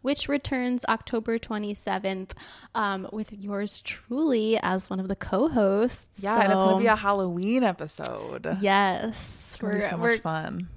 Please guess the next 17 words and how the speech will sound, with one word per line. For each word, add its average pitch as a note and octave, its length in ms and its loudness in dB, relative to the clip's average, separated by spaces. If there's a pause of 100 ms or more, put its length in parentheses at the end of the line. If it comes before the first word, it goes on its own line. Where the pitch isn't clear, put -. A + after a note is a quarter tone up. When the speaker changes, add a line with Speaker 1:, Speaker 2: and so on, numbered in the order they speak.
(160)
Speaker 1:
cooking C#4 440 0
up - 240 -4
some, G3+ 500 -4 (160)
some G3+ 320 0
spooky A3 500 -4
weirdness F3+ 600 -4
for G3 160 -8
sure. F3 440 -2
Speaker 2:
Oh. F#3 920 -2
<laughs> D4+ 100 0
Speaker 1:
Yeah, F3 280 0
I G#3+ 40 0
just G#3+ 320 -8
came G#3+ 300 -4
up - 140 -4
with F3+ 100 -6
that - 300 -2